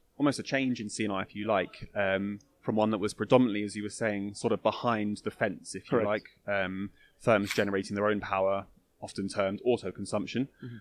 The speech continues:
Speaker 1: And now we're also seeing a complementary sort of aspect where private developers, as you say, are developing this C N I capacity
Speaker 2: Mm-hmm.
Speaker 1: and using, um, grid infrastructure and wheeling that power.
Speaker 2: Correct.
Speaker 1: Yeah, absolutely. So, and this has, of course,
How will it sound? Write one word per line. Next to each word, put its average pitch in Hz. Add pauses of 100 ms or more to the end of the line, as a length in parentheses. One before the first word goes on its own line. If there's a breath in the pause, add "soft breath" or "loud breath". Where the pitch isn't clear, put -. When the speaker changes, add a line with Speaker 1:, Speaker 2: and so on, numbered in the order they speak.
(140 loud breath)
Speaker 1:
And 104
now 120
we're 113
also 120
seeing 98
a 98
complementary 110
sort 101
of 98
aspect -
where 101 (300 soft breath)
private 113
developers, 101 (180)
as 101
you 101
say, 107
are 98 (160)
developing 110
this 101
C -
N 101
I 98
capacity 110
Speaker 2:
Mm-hmm. 95
Speaker 1:
and 101
using, 110 (120)
um, 98 (100)
grid 123
infrastructure 104 (220)
and 101
wheeling 107
that 98
power. 92
Speaker 2:
Correct. - (100)
Speaker 1:
Yeah, 98
absolutely. 101
So, 107
and 110
this 120
has, 107
of 98
course, -